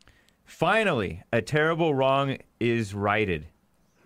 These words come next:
Is being righted. A miscarriage of justice is being corrected.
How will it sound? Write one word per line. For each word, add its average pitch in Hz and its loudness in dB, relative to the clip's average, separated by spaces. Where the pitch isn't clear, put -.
Is 104 -2
being 120 0
righted. 104 0
A 110 -2
miscarriage 123 -2
of 101 -6
justice 113 -4
is 90 -8
being 104 -4
corrected. 90 -4